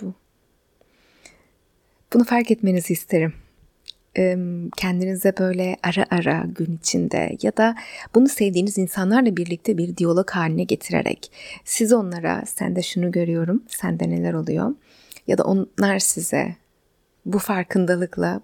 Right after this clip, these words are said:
bu soruyu yöneltsin isterim. E, güzel şeyler doğuyor. İnsan kendine baktığında, kendinde neler olduğunu yeterince iyi takip edebildiğinde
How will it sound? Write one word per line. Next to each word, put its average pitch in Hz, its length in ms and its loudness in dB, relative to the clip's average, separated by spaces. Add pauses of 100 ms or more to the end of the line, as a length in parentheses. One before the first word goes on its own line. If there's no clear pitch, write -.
(120)
bu 226 60 -4
soruyu 202 420 2
yöneltsin 170 580 -2
isterim. 160 540 -4 (1000)
E, - 60 -8
güzel 190 300 -2
şeyler 165 460 -4 (260)
doğuyor. 165 420 0 (1600)
İnsan 233 340 4
kendine 226 400 4
baktığında, 214 720 0 (1040)
kendinde 196 500 4
neler 190 260 4
olduğunu 190 680 2 (380)
yeterince 196 580 4
iyi 185 200 0
takip 190 380 2
edebildiğinde 160 840 2